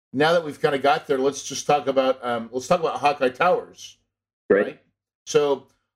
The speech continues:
Speaker 1: Hawkeye Towers is a property in Waterloo, Iowa. That's a student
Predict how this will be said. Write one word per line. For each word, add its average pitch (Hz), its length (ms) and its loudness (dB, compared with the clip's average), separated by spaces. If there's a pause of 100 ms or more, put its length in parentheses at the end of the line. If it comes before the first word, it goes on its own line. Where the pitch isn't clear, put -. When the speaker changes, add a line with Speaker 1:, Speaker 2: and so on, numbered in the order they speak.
(100)
Speaker 1:
Hawkeye 196 320 2
Towers 170 540 0
is 151 240 -4
a 131 40 -2
property 143 540 -2
in 127 200 -4
Waterloo, 147 560 0
Iowa. 127 600 2
That's 113 240 -4
a 107 80 -8
student 156 420 -8